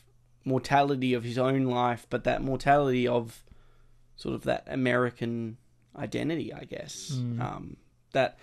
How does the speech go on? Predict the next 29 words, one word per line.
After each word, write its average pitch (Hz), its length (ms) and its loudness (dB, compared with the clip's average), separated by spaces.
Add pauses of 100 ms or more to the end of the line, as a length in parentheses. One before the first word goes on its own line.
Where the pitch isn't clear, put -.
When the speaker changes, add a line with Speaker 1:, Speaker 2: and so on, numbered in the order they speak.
(260)
Speaker 1:
like 165 200 4
you 139 60 -10
said, 139 200 2
makes 143 300 0
this 147 180 -2
film 139 220 2
incredibly 120 440 0
timeless, 123 520 -2
because 127 280 -6
our 123 140 6
reading 131 420 2
of 113 140 -2
it - 220 -2 (840)
sixteen 127 500 0
years 120 200 0
later, 127 440 0 (1900)
it - 200 -4
still 160 200 8
sits, - 560 2
you 131 100 0
know, 123 180 4
and, 127 240 4 (420)
and 127 140 4
if 131 120 2
anything, 143 340 4
Lee 127 220 4
J-, 127 200 -4
like, 127 220 -4
what 131 200 -2